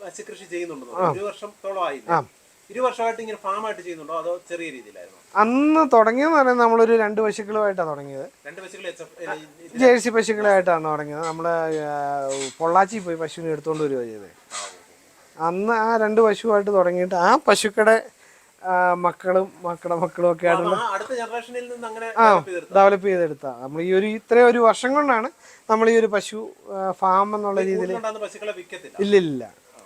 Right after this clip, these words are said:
Speaker 1: ഇവിടെ തന്നെ വളർത്തും.
Speaker 2: ആ. പശുക്കിടാക്കൾ,
Speaker 1: കൊടുക്കുന്നുണ്ടോ?
Speaker 2: പശുക്കിടാക്കളാണെങ്കിൽ നമ്മൾ വളർത്തിയെടുത്ത് നമ്മുടെ അടുത്ത ഒരു ജനറേഷന് വേണ്ടിയിട്ട് നമ്മൾ ചെയ്തുകൊണ്ടിരിക്കുകയാണ്.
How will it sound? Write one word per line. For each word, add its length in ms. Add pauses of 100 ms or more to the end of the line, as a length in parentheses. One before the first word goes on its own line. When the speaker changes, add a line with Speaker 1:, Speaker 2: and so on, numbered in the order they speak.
(220)
Speaker 1:
ഇവിടെ 140
തന്നെ 200
വളർത്തും. 300
Speaker 2:
ആ. 120 (1000)
പശുക്കിടാക്കൾ, 480
Speaker 1:
കൊടുക്കുന്നുണ്ടോ? 460
Speaker 2:
പശുക്കിടാക്കളാണെങ്കിൽ 760
നമ്മൾ 200
വളർത്തിയെടുത്ത് 640
നമ്മുടെ 300
അടുത്ത 320
ഒരു 360
ജനറേഷന് 600
വേണ്ടിയിട്ട് 380 (560)
നമ്മൾ 200
ചെയ്തുകൊണ്ടിരിക്കുകയാണ്. 800